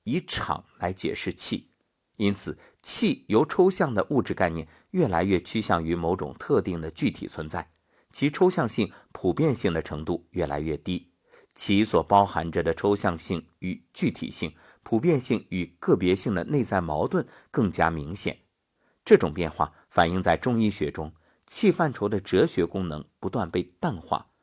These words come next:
并倾向于被阴阳五行学说取而代之。所以，如果你不懂中医、不懂气，不能说它不存在，只是你现在的认知还没达到那个程度。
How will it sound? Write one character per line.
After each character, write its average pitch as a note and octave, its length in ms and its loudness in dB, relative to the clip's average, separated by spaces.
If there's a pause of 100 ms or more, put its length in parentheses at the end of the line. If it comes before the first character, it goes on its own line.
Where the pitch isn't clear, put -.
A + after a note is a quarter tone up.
(280)
并 F2 260 0
倾 A2 220 0
向 F2+ 240 0
于 D2+ 180 -6 (140)
被 F#2 260 -2
阴 B2+ 200 0
阳 F#2 200 2
五 D2+ 220 -8
行 A2 220 -2
学 E2 220 0
说 F#2+ 260 0 (220)
取 - 360 0
而 D#2+ 240 -6
代 D#2 240 0
之。 E2 320 -8 (720)
所 D#3+ 200 6
以， B2 300 2 (420)
如 G#2+ 160 2
果 A2 140 6
你 F2 340 -4 (180)
不 G3+ 80 2
懂 - 220 -4
中 F#2 200 -4
医、 F2+ 360 -4
不 D#3 100 -2
懂 - 240 -4
气， - 380 -6 (520)
不 - 100 2
能 F#2+ 160 0
说 G#2 140 0
它 G#2 120 0
不 - 140 -2
存 - 180 -8
在， - 240 -8 (480)
只 F2 140 0
是 E2 340 -2 (380)
你 E2+ 80 -10
现 F#2+ 220 0
在 F2 200 0
的 D#2+ 240 -4
认 G#2 280 0
知 - 360 -4 (180)
还 F2+ 140 -4
没 F#2 160 -4
达 D#2+ 280 -2
到 A#2+ 160 -4
那 A#2 100 -4
个 F#2+ 100 -6
程 D#2 400 -10
度。 C3 260 -8